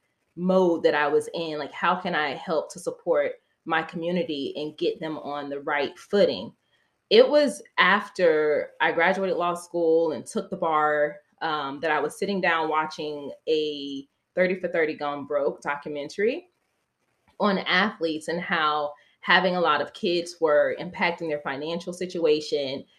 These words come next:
Um, relationships were either ending in divorce, um, or financial representatives were taking advantage of them. But the biggest thing that stood out to me were their family dynamics,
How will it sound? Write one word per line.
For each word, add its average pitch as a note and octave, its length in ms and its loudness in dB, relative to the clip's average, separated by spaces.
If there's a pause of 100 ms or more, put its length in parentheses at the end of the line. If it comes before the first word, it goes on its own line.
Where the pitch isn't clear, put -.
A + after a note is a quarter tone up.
(240)
Um, D3+ 340 2
relationships E3+ 920 2
were D#3 200 2 (140)
either E3 280 2
ending E3 340 -4
in D3 120 -6
divorce, E3 760 2 (180)
um, C#3+ 460 -4
or D#3 460 2 (220)
financial E3 400 -2
representatives E3+ 680 0
were C#3+ 480 2
taking E3+ 340 -4
advantage G3+ 540 -2
of C#3+ 180 -2
them. C#3 280 -6 (320)
But G3 160 8
the F3+ 60 -2
biggest B3+ 360 2
thing G3 180 2
that F#3 140 0
stood F#3+ 240 0
out - 320 0
to - 120 -2
me B3+ 280 2
were F3 320 8
their E3 180 4
family A3 380 2
dynamics, C#3 720 -4